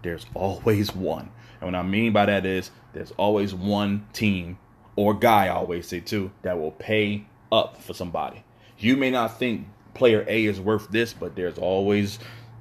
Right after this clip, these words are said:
one team that will pay him. So,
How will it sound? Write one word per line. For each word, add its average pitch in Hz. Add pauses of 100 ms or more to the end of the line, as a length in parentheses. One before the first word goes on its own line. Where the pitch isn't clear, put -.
(680)
one 131
team 95 (120)
that 87
will 78
pay 92
him. 110 (1400)
So, 90